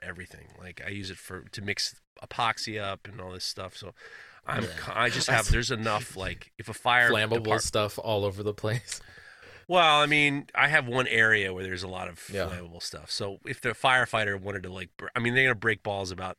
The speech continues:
Speaker 1: you know, anything. I wanna make sure that I, I have a, I have a very, very, uh, unhealthy fear of authority. And firefighters, I don't know if I told you, I don't know if I told you this story. But my first shop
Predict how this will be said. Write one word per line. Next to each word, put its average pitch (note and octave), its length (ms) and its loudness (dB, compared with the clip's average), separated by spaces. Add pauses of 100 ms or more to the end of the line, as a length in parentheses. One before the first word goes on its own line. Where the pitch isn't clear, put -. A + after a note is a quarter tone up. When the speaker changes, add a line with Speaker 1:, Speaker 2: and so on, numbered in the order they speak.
(120)
Speaker 1:
you G#2 100 -12
know, F2+ 220 -12 (380)
anything. F#2+ 640 -4 (140)
I G2 100 -6
wanna G2 220 -10
make F#2+ 160 -10
sure F#2 240 -6
that E2+ 260 -16
I, A#2 140 -2 (440)
I C#3 120 4
have D3+ 200 2
a, A#2+ 120 -2 (100)
I A#2+ 120 2
have C3 180 0
a G2+ 60 -4
very, G#2+ 500 2
very, F#2 640 -2
uh, F2 320 -12
unhealthy F#2+ 600 -8
fear F2+ 600 -10
of F2+ 200 -14
authority. F2 520 -16 (480)
And F2 500 -10 (180)
firefighters, G2+ 760 0
I B2 100 2
don't C#3+ 80 0
know B2+ 60 0
if G2 60 -10
I - 100 -12
told G2 180 -8
you, F#2+ 60 -4
I A2 60 -4
don't C3+ 80 -2
know A#2+ 40 -2
if - 80 -8
I F#2 60 -8
told F2+ 220 -10
you F2 60 -12
this F2 120 -12
story. F2 160 -8
But F2 180 -16
my G#2+ 120 -6
first B2+ 300 -4
shop F#2 400 -2